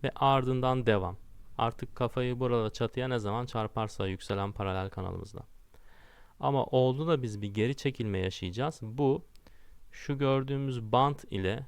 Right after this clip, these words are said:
yani çanağımızın ağız seviyesindeki bu direnç bölgesi ile tepesindeki düşen trend çizgisi, bakın şu ikisi arasında,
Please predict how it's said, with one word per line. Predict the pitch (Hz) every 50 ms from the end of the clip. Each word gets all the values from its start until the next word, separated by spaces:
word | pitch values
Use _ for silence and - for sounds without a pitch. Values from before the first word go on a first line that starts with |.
| - -
yani | 98 98 98 92 92
çanağımızın | - - 110 107 107 107 104 107 107 107 104 104 120 131 135 -
ağız | - 107 104 107 117 -
seviyesindeki | - - 113 101 95 95 98 95 - - 101 95 98 101 - 101 95
bu | 101 98 95 95
direnç | 95 104 110 110 104 - - - - - - -
bölgesi | 98 95 92 92 95 98 - - - 113
ile | 101 90 101 127 170 - - - - - - - - - - - - - - - -
tepesindeki | - 135 131 - 143 135 139 - 147 147 139 127 117 110 - 151 147 123 117
düşen | 113 - - 131 123 123
trend | 120 - - 110 107 104
çizgisi, | - - 95 95 92 - - 95
bakın | 98 95 - 113
şu | 107 - - -
ikisi | 139 135 - - - -
arasında, | 165 160 143 127 - - - 117 107 98 95 98 98